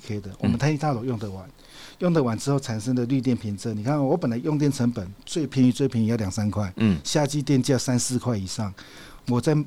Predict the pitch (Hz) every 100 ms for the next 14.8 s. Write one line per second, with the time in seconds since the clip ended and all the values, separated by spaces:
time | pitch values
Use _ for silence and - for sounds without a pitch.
0 | - 147 135 156 139 123 113 156 135 139
1 | 135 135 131 - 117 131 117 104 117 117
2 | 98 - _ _ - _ _ 185 160 -
3 | 151 131 127 131 - 135 131 156 135 -
4 | 120 131 95 98 131 120 123 117 117 123
5 | 117 147 156 151 147 139 143 - 120 120
6 | - 175 139 139 131 107 107 107 139 135
7 | 127 120 113 113 110 - - - - 113
8 | 131 143 143 147 110 131 - 139 127 117
9 | 117 - 113 107 104 95 107 107 78 -
10 | - - - 170 151 123 - - - 143
11 | 123 117 - - - - 120 104 - -
12 | 147 107 156 156 156 135 - 156 127 110
13 | 104 107 104 131 - 107 107 101 127 117
14 | - 107 127 110 - 107 -